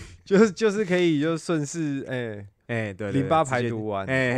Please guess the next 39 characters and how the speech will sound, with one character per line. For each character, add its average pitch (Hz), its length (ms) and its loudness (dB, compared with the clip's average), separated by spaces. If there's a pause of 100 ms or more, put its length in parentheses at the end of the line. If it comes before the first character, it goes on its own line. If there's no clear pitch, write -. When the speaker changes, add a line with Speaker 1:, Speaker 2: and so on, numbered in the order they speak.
Speaker 2:
哎， 113 40 0
Speaker 1:
关 151 160 2
于 143 60 -2
这 170 120 -4
种 117 240 -2
真 147 120 -6
的 135 120 -6
是 139 200 -4
很 107 180 -10
多 120 160 -8
有 113 140 -8
的 95 80 -10
没 85 160 -14
的 85 120 -14
之 101 240 -6
类。 98 100 -6
Speaker 2:
哎， - 20 -8
对， 85 60 -12
对， 90 100 -12
对， 90 100 -12
对， 92 140 -12
对。 123 40 -10
然 175 160 4
后 247 200 4
像 226 200 0
基 208 200 -2
隆 165 120 2
的 143 100 0
那 170 100 0
个 156 100 2
铁 110 180 -6
之 113 140 -10
路 127 220 -2
啊， 95 280 -4
它 135 160 -4
就 147 120 -2
是 143 180 -4
有 101 140 -2
分 113 360 -8